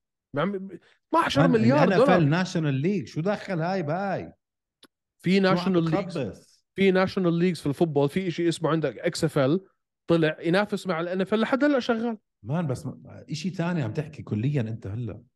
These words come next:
Speaker 1: هذا اللي، هذا تيم وهذا تيم، هذا من
Speaker 2: يا أخي،
Speaker 1: شيكاغو وهذا
Speaker 2: هذا
Speaker 1: من
Speaker 2: الآن،
Speaker 1: شيكاغو.
Speaker 2: هذا الناشونال فوتبول ليج.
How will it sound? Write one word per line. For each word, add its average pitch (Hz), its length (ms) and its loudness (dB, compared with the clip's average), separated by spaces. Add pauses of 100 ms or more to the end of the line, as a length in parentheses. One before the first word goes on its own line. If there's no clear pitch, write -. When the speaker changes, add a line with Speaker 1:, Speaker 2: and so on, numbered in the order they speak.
(360)
Speaker 1:
هذا 160 220 2
اللي، 160 200 2
هذا 160 160 2
تيم 170 300 0
وهذا 156 240 2
تيم، 135 240 -2
هذا 151 200 2
من 160 100 -2
Speaker 2:
يا 107 100 -4
أخي، - 80 -2
Speaker 1:
شيكاغو 165 240 4
وهذا 160 100 8
Speaker 2:
هذا 151 100 2
Speaker 1:
من 139 80 0
Speaker 2:
الآن، 135 140 -2
Speaker 1:
شيكاغو. 170 180 2
Speaker 2:
هذا 160 200 0
الناشونال 131 720 -4
فوتبول 113 460 -6
ليج. 113 360 -4